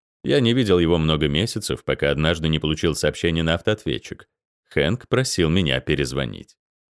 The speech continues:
Я внезапно почувствовал страх. Воспоминания о его бурных тирадах захватили мой разум, мышцы живота напряглись. Со смешанными чувствами я набрал его номер. Был солнечный субботний день,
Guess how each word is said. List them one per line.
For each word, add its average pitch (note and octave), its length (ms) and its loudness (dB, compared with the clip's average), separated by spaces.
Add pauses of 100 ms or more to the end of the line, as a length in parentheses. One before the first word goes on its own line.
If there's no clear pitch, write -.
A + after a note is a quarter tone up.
(260)
Я C2+ 180 0
внезапно D2 440 0
почувствовал D#2 500 0
страх. - 460 -4 (340)
Воспоминания E2 840 0
о A2+ 80 2
его F#2+ 220 2
бурных F2 400 0
тирадах F2+ 480 0
захватили F#2 480 0
мой F2 180 2
разум, D2+ 460 -2 (320)
мышцы F2 340 0
живота D#2 360 2
напряглись. D#2+ 640 -4 (640)
Со C#2+ 160 0
смешанными A#2 600 0
чувствами A#2+ 460 0
я G2+ 160 0
набрал D2+ 400 0
его D2 200 0
номер. G#1+ 440 -8 (640)
Был E2 260 2
солнечный C#3 560 0
субботний F2 540 0
день, D2 360 -2